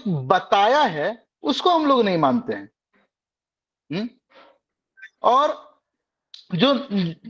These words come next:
जो नीलकंठ वर्णी है या फिर मतलब ये है जो वेदों को मानते हैं, मतलब ठीक है, बहुत अच्छा,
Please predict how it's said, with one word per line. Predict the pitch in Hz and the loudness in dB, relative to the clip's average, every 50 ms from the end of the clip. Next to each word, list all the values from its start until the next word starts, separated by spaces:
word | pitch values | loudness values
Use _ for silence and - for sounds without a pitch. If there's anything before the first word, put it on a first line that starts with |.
| 214 220 220 220 220 | 0 0 2 2 2
जो | 196 190 277 | 2 2 2
नीलकंठ | 254 240 233 226 226 214 214 240 220 214 208 | 4 4 4 4 2 2 2 2 2 2 2
वर्णी | 190 190 185 170 170 165 156 | 2 2 2 2 0 -2 -2
है | 139 139 139 139 | -2 -2 0 2
या | 151 160 | 0 2
फिर | 160 202 185 180 | 2 2 2 2
मतलब | 180 180 175 185 170 165 | 2 2 2 2 2 4
ये | 165 156 147 | 4 4 4
है | 135 151 | 4 4
जो | 185 226 247 | 4 4 4
वेदों | 226 208 190 196 196 | 4 4 4 2 2
को | 196 202 | 2 0
मानते | 185 165 151 147 143 135 143 | 2 2 2 2 2 0 0
हैं, | 139 185 | 2 2
मतलब | 226 302 330 | 2 0 0
ठीक | - - 339 359 370 | 2 2 2 4 4
है, | 294 | 2
बहुत | 202 170 202 277 381 403 | 4 4 2 2 4 2
अच्छा, | 359 - - 311 285 269 - | 0 0 0 0 0 0 0